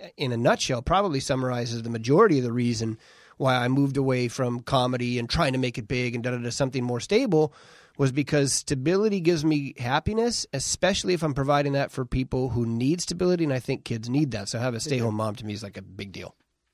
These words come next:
Speaker 2: And
Speaker 1: Yeah.
Speaker 2: do you, um, I know they're two and four. Do you ever talk to them about money? Do you actually talk them to, to them about, like, a choice of you can't have the,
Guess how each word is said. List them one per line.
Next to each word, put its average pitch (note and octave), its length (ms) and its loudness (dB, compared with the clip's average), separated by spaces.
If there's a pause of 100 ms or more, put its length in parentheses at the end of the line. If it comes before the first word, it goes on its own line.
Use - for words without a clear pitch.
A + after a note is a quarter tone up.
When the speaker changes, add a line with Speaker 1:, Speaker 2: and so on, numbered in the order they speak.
(460)
Speaker 2:
And D#3+ 140 -2
Speaker 1:
Yeah. C3 60 -10
Speaker 2:
do D#3 120 -4
you, F#3 480 2 (340)
um, C#3 380 2
I C3+ 80 0
know D3+ 140 2
they're D#3 120 2
two E3+ 240 -2
and D#3+ 100 -4
four. D3 480 -4 (360)
Do C#3+ 120 0
you D3 460 2 (300)
ever C3 160 -2
talk C3+ 240 -4
to D#3 60 -10
them D3+ 100 -4
about D3 280 -2
money? D#3 440 -2
Do B2+ 120 -8
you C3+ 140 -2
actually C3 300 -4
talk B2+ 240 -4
them C3+ 180 -6
to, A#2+ 160 -14 (220)
to C#3 80 -8
them C3 120 -4
about, A#2+ 320 -6
like, A#2+ 140 -10
a - 40 -20
choice C3+ 440 -6
of A#2+ 260 -4 (240)
you A2+ 120 -10
can't D3+ 280 -6
have D3 320 0
the, C3+ 300 2